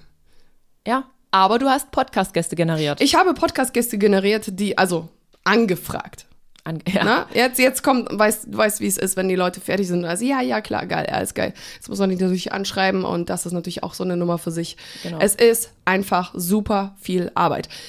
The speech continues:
Speaker 2: Thema Neid, weißt du, was mir gerade bewusst wird, dass ich häufig höre von anderen, also aus dem Bekanntenkreis, dass
Speaker 1: Ja.
Speaker 2: man immer neidisch ist auf schöne Menschen.
Speaker 1: Ja,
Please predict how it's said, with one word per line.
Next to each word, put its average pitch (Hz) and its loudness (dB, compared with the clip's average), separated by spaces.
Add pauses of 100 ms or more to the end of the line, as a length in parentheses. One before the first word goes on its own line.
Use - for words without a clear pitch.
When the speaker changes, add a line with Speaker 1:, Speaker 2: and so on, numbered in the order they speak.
(800)
Speaker 2:
Thema 349 6
Neid, 285 4
weißt 262 0
du, 269 2
was 320 0
mir 277 4
gerade 226 2
bewusst 208 0
wird, 233 0
dass - 0 (760)
ich 381 2
häufig 208 -2 (800)
höre 190 -2
von 196 -6
anderen, 180 -8
also 175 -4
aus 165 -4
dem 175 -8
Bekanntenkreis, 180 -8
dass 202 -8
Speaker 1:
Ja. 202 -2
Speaker 2:
man 185 -4
immer 202 -2
neidisch 196 -4
ist - -10
auf 190 -8 (180)
schöne 190 0
Menschen. 180 -6 (1800)
Speaker 1:
Ja, - -16